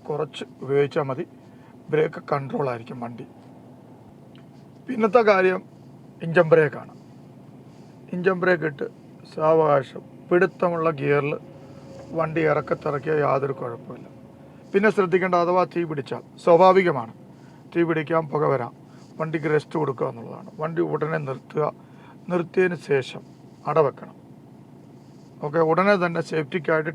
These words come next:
ടയറിൽ നല്ല അട കൊള്ളിച്ച് വെക്കണം, വണ്ടി ഉരുണ്ട് പോകാതിരിക്കാൻ. പിന്നെ നമുക്ക് ചെയ്യേണ്ട കാര്യങ്ങളെന്ന് പറഞ്ഞാൽ തണുപ്പിക്കാനുള്ളത് തണുപ്പിക്കാം. തീ കൂടുതൽ പിടിച്ചിട്ടുണ്ടെങ്കിൽ അത് നമുക്ക് തണുപ്പിക്കാനുള്ള, ഓക്കെ, നമ്മുടെ,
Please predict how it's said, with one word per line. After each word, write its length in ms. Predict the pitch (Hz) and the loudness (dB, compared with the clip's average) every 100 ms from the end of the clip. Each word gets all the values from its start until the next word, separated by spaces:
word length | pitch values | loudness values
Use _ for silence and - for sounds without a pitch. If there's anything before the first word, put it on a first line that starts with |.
| - | -2
ടയറിൽ 300 | 147 139 190 - - - - - - - 156 | -2 0 -2 -4 -14 -20 -20 -20 -20 -8 0
നല്ല 440 | 180 196 202 196 - 156 | 2 2 2 2 0 0
അട 80 | 165 165 | 0 2
കൊള്ളിച്ച് 360 | 147 143 - - - - - | 0 -2 -4 -12 -16 -20 -14
വെക്കണം, 300 | 131 - - - - - | -14 -14 -20 -20 -16 -10
വണ്ടി 160 | 156 156 | -4 -4
ഉരുണ്ട് 220 | 151 147 131 | -2 -4 -4
പോകാതിരിക്കാൻ. 420 | 127 123 - - - - - - | -4 -8 -14 -18 -18 -20 -20 -6
പിന്നെ 180 | 202 214 214 | -2 2 2
നമുക്ക് 260 | 196 185 175 | 0 -2 2
ചെയ്യേണ്ട 300 | 180 180 180 180 | 4 4 4 2
കാര്യങ്ങളെന്ന് 400 | 170 170 170 165 | 2 0 -2 -4
പറഞ്ഞാൽ 120 | 196 190 | 0 0
തണുപ്പിക്കാനുള്ളത് 600 | 160 160 151 151 226 156 160 | 0 0 0 0 -2 -4 -4
തണുപ്പിക്കാം. 440 | 156 156 170 - - - - - - | -4 -4 -4 -4 -6 -20 -20 -20 -2
തീ 80 | 170 156 | -2 0
കൂടുതൽ 280 | 165 165 165 151 | -2 -2 -4 -4
പിടിച്ചിട്ടുണ്ടെങ്കിൽ 600 | 156 165 254 165 160 185 - - - - - | -4 -4 -4 -6 -6 -8 -10 -20 -20 -20 -4
അത് 100 | 160 170 | 2 2
നമുക്ക് 240 | 160 151 156 | 2 -2 -2
തണുപ്പിക്കാനുള്ള, 640 | 160 151 165 156 160 156 165 - - - - - - 151 | -2 -2 -4 -2 -4 -4 -6 -8 -18 -20 -20 -20 -6 -2
ഓക്കെ, 180 | 156 175 180 - - - - - | 4 4 2 -8 -20 -20 -14 -8
നമ്മുടെ, 260 | 165 160 | 0 0